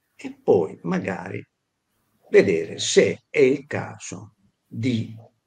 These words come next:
usare i prodotti di queste nuove tecniche genomiche.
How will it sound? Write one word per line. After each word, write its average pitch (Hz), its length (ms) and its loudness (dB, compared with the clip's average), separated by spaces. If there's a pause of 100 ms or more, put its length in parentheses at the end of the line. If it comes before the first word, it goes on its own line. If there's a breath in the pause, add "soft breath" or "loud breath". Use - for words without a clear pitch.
(160)
usare 82 840 -6 (440)
i 139 240 -2
prodotti 113 600 4
di 107 140 -4
queste 123 340 0
nuove 101 300 -4
tecniche 87 480 -8
genomiche. - 720 -16